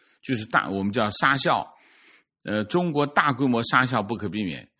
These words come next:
先是幼儿园，呃，幼儿园正在发生，马上就面临的是小学，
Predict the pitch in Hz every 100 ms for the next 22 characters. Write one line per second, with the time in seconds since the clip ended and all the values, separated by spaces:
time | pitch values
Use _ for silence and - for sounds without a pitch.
0 | _ _ - 143 143 123 135 131 135 120
1 | 104 76 64 - - 127 156 131 113 117
2 | 135 110 95 104 98 101 104 113 _ _
3 | _ - 80 - 151 147 120 120 110 107
4 | 120 107 101 101 101 - 98 92 87 95
5 | 58 - 69 69